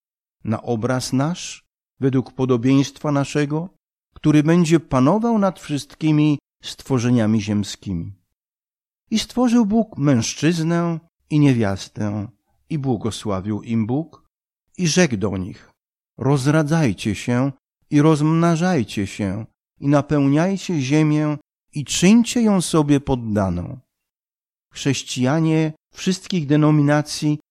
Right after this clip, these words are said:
dobrze orientują się w dalszych opisach Księgi Rodzaju i wiedzą, że dobry i miłosierny Bóg przekazał człowiekowi,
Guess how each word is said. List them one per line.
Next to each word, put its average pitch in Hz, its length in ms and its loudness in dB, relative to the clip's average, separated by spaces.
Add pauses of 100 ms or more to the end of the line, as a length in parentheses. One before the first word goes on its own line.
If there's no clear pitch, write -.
(120)
dobrze 202 420 2
orientują 170 720 4
się 151 360 0
w 117 40 -4
dalszych 127 520 -2
opisach 113 560 -4 (140)
Księgi 117 380 0
Rodzaju 107 600 -2 (460)
i 139 120 -2
wiedzą, 123 540 -2 (360)
że 123 240 -2
dobry 185 760 0
i - 220 -4
miłosierny 135 720 2
Bóg 120 460 -4 (560)
przekazał 175 540 -2
człowiekowi, 131 920 -4